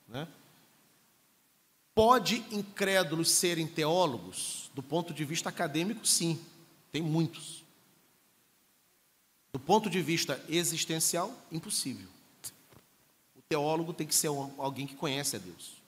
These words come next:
O teólogo tem que orar. A verdadeira teologia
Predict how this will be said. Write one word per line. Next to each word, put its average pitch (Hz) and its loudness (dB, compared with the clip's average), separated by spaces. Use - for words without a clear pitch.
O - -18
teólogo 156 0
tem 175 -4
que 175 -6
orar. 117 -4
A 107 -8
verdadeira 156 -2
teologia 156 -4